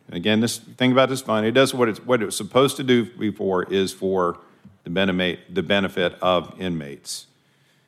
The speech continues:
Improve the conditions at the facility, clothing, attire, you know, toiletry items, those related things, okay? That's what it's supposed to be for.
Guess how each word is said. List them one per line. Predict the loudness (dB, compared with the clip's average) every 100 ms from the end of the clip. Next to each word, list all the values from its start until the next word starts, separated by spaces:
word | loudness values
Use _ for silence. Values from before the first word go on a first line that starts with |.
| _ _ _ -20
Improve | -2 2 2
the | 2
conditions | 2 4 2 0 0
at | -2
the | -4
facility, | -8 -2 0 2 0 -2 -4 -10 _ _ _ _ _ _ _ _ -20 _ _ _ _ -4
clothing, | 2 4 4 2
attire, | 0 0 2 4 2 0 -2 -6 -14 -20 -16
you | -14
know, | -14 -16
toiletry | 0 2 4 2 0 0
items, | 0 0 -4 -8 -8
those | 2 2 2
related | 2 2 2 -2
things, | -6 -18 -20 -20 -20 _ _ -16
okay? | -6 -4 -4 -6 _
That's | 2 2 2
what | -2
it's | -2 -2
supposed | -8 -8 -8 -10
to |
be | -16
for. | -16 -20